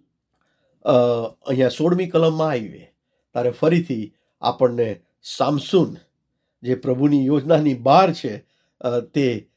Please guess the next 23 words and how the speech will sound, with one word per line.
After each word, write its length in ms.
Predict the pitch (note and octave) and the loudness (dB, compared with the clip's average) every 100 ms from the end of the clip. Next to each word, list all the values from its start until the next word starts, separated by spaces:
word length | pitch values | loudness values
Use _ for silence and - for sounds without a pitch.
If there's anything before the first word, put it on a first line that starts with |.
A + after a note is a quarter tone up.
| _ C#3 | _ -2
દેખાઈ 340 | C3+ C3 C3 | -2 2 2
આવે 300 | A2 G#2 G2 | 2 -2 -8
છે. 280 | - D2 - _ _ _ - | -10 -18 -20 _ _ _ -2
તેણે 180 | C3 B2+ | 2 4
બોલવાનું 520 | C#3+ F3+ G3 G3 G3+ | 4 4 4 4 2
ચાલુ 280 | G3+ F#3+ F#3+ | 2 2 4
રાખ્યું, 500 | D3 - G2 F2+ _ _ _ _ _ _ _ - G#2 - | 4 2 -12 -16 _ _ _ _ _ _ _ -20 -20 -6
એટલે 260 | C3 C#3 C#3 | -2 -2 -2
કે 140 | B2+ | -2
સામસુને 600 | - C#3+ C#3 - F#3+ D#3 | 0 -2 -2 0 2 2
બોલવાનું 440 | D3 D3+ D#3 D3+ | 2 4 4 2
ચાલુ 280 | D3 E3+ F#3+ | 2 4 4
રાખ્યું, 500 | D#3 B2 - A2+ - _ _ _ | 2 0 -6 -12 -14 _ _ _
"ગધેડાના 680 | A#2 C3 C3 F3 F3+ F3 E3+ | -8 -2 2 4 4 4 2
જડબાના 600 | D3 D3+ D3+ D#3 D3+ C3+ | 2 0 4 4 4 -2
હાડકા 460 | A2+ C3+ C3+ C#3+ | -4 -6 -4 0
વડે 420 | B2+ A2+ F#2+ - _ _ _ _ | 0 0 -8 -16 _ _ _ _
મેં 160 | A#2+ B2+ | -4 -4
એક 340 | - E3 F3 C#3 | -2 -2 -2 -4
હજાર 320 | C3 C#3 D3 | -4 -2 -2
માણસોનો 800 | C#3 C3+ C3+ C3 C3+ B2+ A#2+ - _ _ _ | -2 0 -2 -2 -2 -2 -2 -6 _ _ _
સંહાર 460 | - B2+ A#2+ B2+ B2+ | -4 -2 4 4 4
કર્યો. 420 | A#2 A2+ A2 | -2 -8 -10